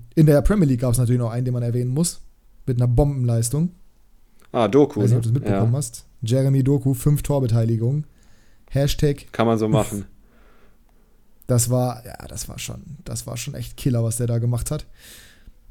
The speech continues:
Speaker 1: Ich bin damit sehr zufrieden gewesen, weil es halt ein sechs zu eins war, wo Haaland auch wieder get-, nee, hat gar nicht getroffen, ne? Haaland
Speaker 2: Nee,
Speaker 1: hat,
Speaker 2: hat nicht
Speaker 1: äh,
Speaker 2: getroffen.
Speaker 1: hat keins, ein, kein einziges der Tore gemacht. Stimmt, aber Haaland hat zwei in der
Speaker 2: Finished.
Speaker 1: Champions League gemacht. Unter anderem,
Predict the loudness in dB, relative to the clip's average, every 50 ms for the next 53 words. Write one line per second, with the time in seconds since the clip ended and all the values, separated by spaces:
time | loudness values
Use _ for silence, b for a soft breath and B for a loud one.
0 | 0 2 4 4 4 4 2 4 4 4 4 4 4 2 2 0 0 0 2 2
1 | 2 4 4 2 2 2 2 0 0 -2 -6 -8 -10 -14 -20 -20 -20 -20 -20 -20
2 | -20 -20 -20 -20 -6 -2 0 2 4 4 4 2 2 2 0 2 2 2 2 0
3 | 0 -2 -2 -2 -2 0 0 2 4 4 4 4 2 0 0 0 0 0 0 0
4 | -2 -2 -6 -8 -4 -2 0 2 2 2 0 0 0 0 0 -2 -4 -8 -8 -6
5 | -4 -2 0 0 0 0 2 2 2 2 2 0 -2 -4 -6 -6 -6 -4 -4 -4
6 | -6 -6 -8 -10 -12 -12 -12 -12 -6 -2 -2 -2 -2 -2 -4 -4 -6 -6 -4 -4
7 | -4 -2 -2 -2 -4 -4 -4 -6 -6 -6 -6 -6 -4 -4 -4 -4 -6 -6 -6 -6
8 | -6 -4 0 0 2 2 2 0 0 -2 -2 -4 -2 -2 -2 0 2 4 4 6
9 | 8 8 8 8 6 4 0 -2 -2 -4 -4 -6 B B B B B B 0 2
10 | 2 2 2 2 0 0 2 2 2 0 0 -2